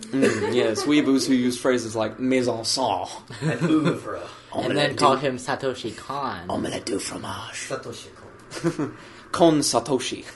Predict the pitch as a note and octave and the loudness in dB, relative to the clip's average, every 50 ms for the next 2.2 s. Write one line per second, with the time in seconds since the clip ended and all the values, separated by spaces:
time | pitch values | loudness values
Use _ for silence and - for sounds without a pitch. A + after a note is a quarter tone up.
0 | D#3+ C#3 - - - - - F#3 D#3+ D3 E3 F#3+ G3 - - - G3 F3+ - - | -8 -8 -8 -10 -10 -2 0 2 2 4 6 6 6 6 6 4 2 2 2 0
1 | E3+ E3 D#3+ D3+ C#3+ D#3 D#3 D#3 C#3+ C#3 C3 B2 - A#2 A#2+ A#2+ A#2 A2+ A2+ A2+ | 0 0 0 0 2 2 4 4 4 0 -2 -4 -4 -2 0 0 0 0 -2 -2
2 | G#2+ A2 - - | -6 -8 -12 -12